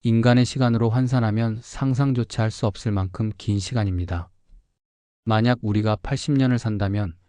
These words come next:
도리천에서는 겨우 하루도 안 되는 시간에 불과한 것입니다. 도리천은 불교 우주관에서 세계의 중심이라고 여겨지는 거대한 수미산의 꼭대기에 위치하고 있습니다.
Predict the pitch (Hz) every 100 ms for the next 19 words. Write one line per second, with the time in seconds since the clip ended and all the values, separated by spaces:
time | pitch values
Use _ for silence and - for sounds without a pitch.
0 | _ - 113 117 - 113 101 104 110 113
1 | - - 113 104 107 113 110 117 107 95
2 | 95 107 110 - 107 113 - 104 101 104
3 | 110 98 104 90 90 87 - _ - -
4 | _ _ _ _ _ _ - 120 123 131
5 | 127 117 - 113 107 117 113 101 101 110
6 | 107 101 - 107 104 - 120 123 120 -
7 | 101 - 104 98 95 110 - - 104 98
8 | 104 101 107 107 - 95 101 104 110 -
9 | 139 131 131 123 - 135 - 117 110 104
10 | 92 - 104 98 92 - 90 90 87